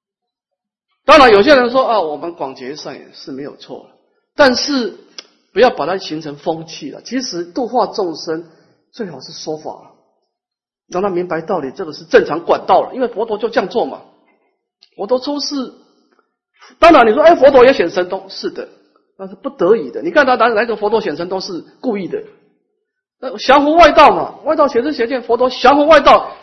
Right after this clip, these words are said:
但是佛陀你看他显神通以后一定接着说法。感应神通不是佛陀的正，不是佛教的正餐啊，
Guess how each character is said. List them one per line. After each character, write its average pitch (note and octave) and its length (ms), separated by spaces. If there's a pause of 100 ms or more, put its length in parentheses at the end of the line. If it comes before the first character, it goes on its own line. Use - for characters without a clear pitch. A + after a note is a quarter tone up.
但 D#4+ 140
是 G#3 100 (140)
佛 C4+ 240
陀 C4 300
你 G#3 180
看 C4 140
他 C4 80
显 D#3+ 200
神 F3 200
通 G#3 180
以 D#3+ 40
后 F#3 100
一 G3 100
定 F#3 140
接 F3 140
着 C3+ 100
说 C#3 160
法。 B2 160 (2750)
感 E3+ 260
应 A#3 180
神 F3 240
通 F#3 320
不 D3+ 120
是 F#3 120
佛 D3 220
陀 D#3 120
的 C3+ 100
正， C#3+ 260
不 E3+ 100
是 F#3+ 120
佛 D#3 180
教 E3 120
的 C#3 120
正 C#3 240
餐 C3 260
啊， G2+ 140